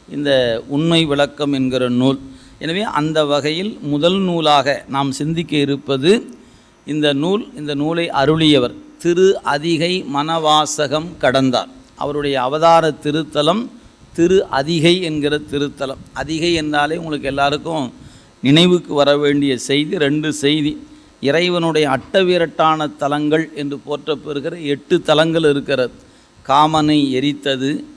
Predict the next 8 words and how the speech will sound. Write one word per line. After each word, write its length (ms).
காலனை 460
உதைத்தது, 540
சலந்தராசுரனை 1120
கொன்றது 500
என்று 280
அவர் 260
செய்த 340
செயல்கள் 440